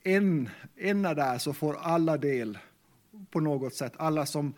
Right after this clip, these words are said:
som hör till kroppen, till familjen,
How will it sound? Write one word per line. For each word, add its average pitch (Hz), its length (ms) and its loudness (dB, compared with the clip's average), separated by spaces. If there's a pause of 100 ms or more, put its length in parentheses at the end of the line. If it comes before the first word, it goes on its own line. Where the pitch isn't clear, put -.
som 151 220 -4
hör 170 360 4
till 143 420 0 (1000)
kroppen, 156 920 2 (320)
till 143 320 -4 (720)
familjen, 151 880 2